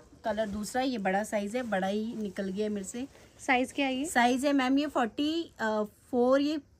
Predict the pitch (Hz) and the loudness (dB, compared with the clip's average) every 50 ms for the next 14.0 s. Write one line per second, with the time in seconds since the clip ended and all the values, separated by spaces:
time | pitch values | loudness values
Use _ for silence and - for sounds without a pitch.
0 | _ - - 226 214 - 226 214 202 - 233 233 - 226 202 165 - - - - | _ -6 -6 -4 -2 0 0 0 0 0 -4 -4 -2 -2 -4 -4 -4 -10 -12 -12
1 | _ _ _ - - - - - _ _ - 247 220 - 233 233 240 247 226 - | _ _ _ -20 -20 -20 -20 -20 _ _ -6 -6 -4 -4 -4 -4 -4 -2 4 8
2 | 311 269 277 302 320 302 311 302 302 311 311 294 294 - - 320 - - 254 262 | 8 10 10 10 8 8 8 8 8 10 8 8 8 8 6 6 6 8 8 8
3 | 277 302 330 - - 262 254 - - - 320 302 277 262 220 202 196 175 156 151 | 8 6 4 2 2 2 2 2 2 4 4 6 6 6 4 4 2 0 -2 -6
4 | - - 156 156 - _ - - _ _ _ _ _ - - 302 330 320 359 370 | -6 -10 -12 -12 -12 _ -20 -20 _ _ _ _ _ 0 2 4 4 6 8 10
5 | 330 311 311 294 277 294 294 294 302 285 269 330 320 294 - - 330 277 - - | 12 12 12 12 10 8 6 6 6 6 4 2 2 2 4 4 4 4 4 2
6 | 330 339 285 269 277 262 277 302 285 - 320 294 - 311 311 311 247 262 269 254 | 2 2 4 6 6 8 8 8 6 6 6 8 10 10 8 8 8 6 6 8
7 | 247 269 240 262 262 277 277 285 262 247 233 233 247 240 269 262 254 240 233 247 | 6 6 6 6 2 4 4 6 6 6 6 6 6 6 6 6 6 4 4 4
8 | 254 262 240 233 233 254 277 - 277 240 226 220 226 233 - - 285 330 294 - | 2 2 2 4 4 2 2 2 -2 -2 0 0 0 0 2 2 2 0 0 -8
9 | _ _ _ _ _ _ _ _ - 247 240 226 226 220 226 233 262 311 370 - | _ _ _ _ _ _ _ _ -8 -6 -6 -4 -4 -4 -4 -4 -4 -4 -4 -6
10 | 220 220 208 - - 233 220 208 202 214 208 220 214 208 208 202 202 220 240 294 | -6 -6 -6 -6 -6 -2 -2 -2 -2 -2 -4 -4 -4 -4 -4 -4 -4 -4 -6 -6
11 | 311 - - - - - - - _ _ - - 240 214 - - 226 226 208 233 | -8 -10 -20 -20 -20 -20 -20 -20 _ _ -6 -6 -4 -4 -4 -4 -4 -4 -2 0
12 | 285 311 254 220 240 240 269 277 254 214 285 262 247 247 240 - 285 269 254 240 | 0 0 2 2 4 6 6 6 6 6 6 6 6 4 4 4 4 4 4 4
13 | 247 254 254 262 254 247 247 254 254 254 - 269 254 254 226 226 302 330 415 | 6 6 8 8 8 6 6 6 4 4 4 4 2 2 4 6 6 6 6